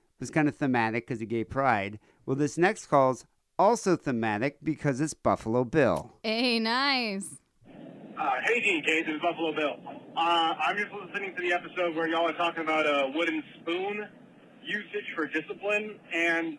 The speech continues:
Speaker 3: I'd like to venture that it's not an, uh, an Indian thing. It's more of a British thing.
Speaker 2: Oh.
Speaker 3: Uh, 'cause growing, my, my father's British, and growing up, uh, I would always hear stories about how Grandma would, uh, when he was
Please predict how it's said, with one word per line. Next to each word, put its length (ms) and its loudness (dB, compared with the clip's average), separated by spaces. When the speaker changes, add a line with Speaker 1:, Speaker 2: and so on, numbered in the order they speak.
Speaker 3:
I'd 180 0
like 180 -2
to 80 -4
venture 380 -4
that 160 0
it's 220 -2
not 260 0
an, 140 -4
uh, 300 0
an 100 -10
Indian 440 -2
thing. 220 -4
It's 200 -8
more 220 0
of 80 -2
a 80 0
British 340 -2
thing. 340 -8
Speaker 2:
Oh. 60 -2
Speaker 3:
Uh, 260 2
'cause 220 0
growing, 340 0
my, 140 4
my 180 0
father's 360 2
British, 360 -6
and 200 -4
growing 320 0
up, 180 0
uh, 400 -2
I 180 2
would 140 0
always 540 2
hear 120 -2
stories 380 -4
about 240 -2
how 280 0
Grandma 420 0
would, 280 -2
uh, 420 4
when 120 0
he 140 -4
was 120 -2